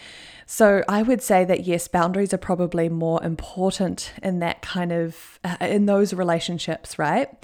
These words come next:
But when it comes to your personal life, when it comes to everyday life, when it comes to your romantic relationships,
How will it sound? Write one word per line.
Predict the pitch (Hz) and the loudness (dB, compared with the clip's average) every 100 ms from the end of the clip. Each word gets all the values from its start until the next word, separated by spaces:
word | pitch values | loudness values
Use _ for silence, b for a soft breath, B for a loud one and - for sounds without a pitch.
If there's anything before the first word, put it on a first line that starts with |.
| B B B B | B B B B
But | - 233 | -4 0
when | 247 339 | 2 0
it | 440 | 0
comes | - 240 233 - | -2 -2 -2 -4
to | 202 | -4
your | 185 | -4
personal | 185 180 175 - 170 | -4 -4 -4 -4 -4
life, | 160 151 - - | -2 -4 -4 -2
when | 240 | -2
it | - | -2
comes | 269 262 - | -2 -4 -4
to | 226 208 | -4 0
everyday | 214 214 208 190 185 | 0 2 0 2 0
life, | 165 156 - - | 0 -2 -4 -6
when | 220 220 | -2 0
it | 220 | -2
comes | - 220 214 | -4 -4 -4
to | - | -4
your | 208 196 | -4 -2
romantic | 185 180 185 226 226 226 - | -2 -2 0 0 0 -4 -4
relationships, | 180 170 170 170 165 165 147 - - | -4 -4 -4 -6 -6 -8 -8 -10 -16